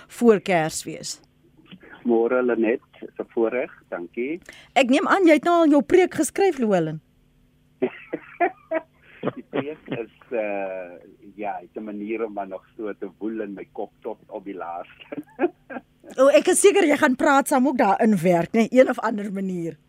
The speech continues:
Speaker 2: <laughs> Ja,
Speaker 1: Wat,
Speaker 2: nee.
Speaker 1: wat maak vir jou, wat maak vir jou opgewonde omtrent Suid-Afrika, Llewellyn? Ons is baie realisties met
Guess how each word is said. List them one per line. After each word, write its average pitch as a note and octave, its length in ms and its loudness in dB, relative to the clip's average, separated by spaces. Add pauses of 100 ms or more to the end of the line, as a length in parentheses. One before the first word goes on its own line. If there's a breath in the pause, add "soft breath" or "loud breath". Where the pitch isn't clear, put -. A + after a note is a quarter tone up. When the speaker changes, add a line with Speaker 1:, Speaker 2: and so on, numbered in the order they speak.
(180)
Speaker 2:
<laughs> C4+ 100 -4 (1700 loud breath)
Ja, A#3+ 120 -10
Speaker 1:
Wat, G#3 300 2
Speaker 2:
nee. F3+ 280 -10
Speaker 1:
wat A3 420 2
maak A#4 240 0
vir G4 160 4
jou, A3 240 2 (320)
wat A#3+ 240 2
maak D4+ 180 4
vir C#4+ 120 0
jou G#3+ 160 6
opgewonde F#3+ 560 2
omtrent F3 640 0 (140)
Suid-Afrika, F3+ 760 0
Llewellyn? D#3+ 400 2 (400 soft breath)
Ons C#4+ 340 6 (140)
is G3+ 240 -2
baie F#3 680 4
realisties F#3+ 920 0 (560 soft breath)
met G3+ 280 2